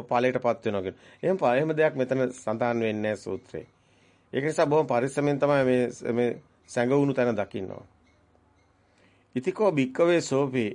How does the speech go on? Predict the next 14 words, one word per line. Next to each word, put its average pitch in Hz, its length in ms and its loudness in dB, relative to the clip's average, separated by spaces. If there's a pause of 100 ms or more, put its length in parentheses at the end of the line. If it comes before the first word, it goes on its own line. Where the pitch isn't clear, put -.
(1200)
කෝ 165 100 0
සංඛාරෝ 160 640 2
අනිච්චෝ 143 560 -2 (640)
සංකතෝ 135 640 -2 (100)
පටිච්ච 139 420 -4
සමුප්පන්නෝ 127 680 -2 (840)
පි 117 80 0 (100)
තණ්හා 127 560 -2 (340)
අනිච්චා 117 560 0
සංකතා 113 580 -2
පටිච්ච 113 400 -6
සමුප්පන්න. 98 560 -6 (840)
වේදනා 160 480 4
අනිච්චා 139 540 2